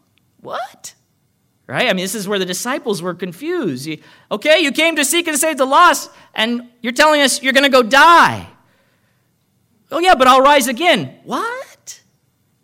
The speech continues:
Right? They just yet didn't fully comprehend the nature of this mission, the necessity of this mission.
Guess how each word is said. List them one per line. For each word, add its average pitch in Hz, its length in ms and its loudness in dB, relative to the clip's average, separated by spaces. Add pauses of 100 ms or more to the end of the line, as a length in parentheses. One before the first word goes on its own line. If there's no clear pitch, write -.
(420)
Right? 180 140 -12
They 202 80 -8
just 247 380 -4
yet 247 580 -2
didn't 269 420 -4
fully 247 440 -4
comprehend 226 1160 -8 (800)
the 139 80 -16
nature 175 400 -8
of 160 140 -6
this 151 200 -8
mission, 175 380 -8
the 170 60 -4
necessity 339 800 2
of 226 140 4
this 202 180 -4
mission. 143 460 -10